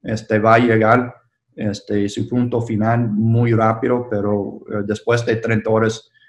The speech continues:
hay poco, eh, degradación en, en el caso de, de alfalfa. Esta es la alfalfa verde, ah, tiene un, un, un perfil, este, muy similar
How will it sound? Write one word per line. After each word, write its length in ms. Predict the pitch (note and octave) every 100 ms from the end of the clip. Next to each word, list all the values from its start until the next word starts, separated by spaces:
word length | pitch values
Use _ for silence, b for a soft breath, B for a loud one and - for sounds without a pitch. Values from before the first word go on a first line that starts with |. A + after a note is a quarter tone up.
| b
hay 200 | - A#2 A2+
poco, 540 | B2+ A#2+ A#2 A2 A2 - _ -
eh, 420 | G#2 G2+ G2 - - -
degradación 1040 | A2 G#2+ A2 A2 G#2 G2+ - G#2 G#2 G2+
en, 180 | G2 -
en 180 | G#2 F#2+
el 80 | F#2+
caso 360 | G2 G2 G#2+
de, 260 | G2+ F#2+ - _ _ _ _ _
de 200 | F#2 F2+
alfalfa. 560 | F2+ A2 G#2+ - - - B B B _ _ _ _ _ _ _ _ _ _ _ _ _ _ _ _
Esta 340 | A2+ A2+ A#2+
es 60 | A#2+
la 420 | A#2 G#2 F#2+ - A#2
alfalfa 420 | G2+ A#2+ A2 A2+
verde, 580 | G#2+ B2+ B2 B2 A#2 - _ _ _ _ _ _
ah, 380 | G2+ G2 G2 G2 B3+ -
tiene 320 | A2+ A2+ A2
un, 140 | G#2 - - _ -
un, 760 | A2+ A2+ A2+ A2 G#2 F#2+ F#2 B2
un 200 | A2+ A2+
perfil, 560 | G#2+ - A#2 G#2+ - _ _
este, 420 | G#2 G2+ - - G2+
muy 220 | A2+ A2+
similar 440 | G#2+ G#2 G#2+ A2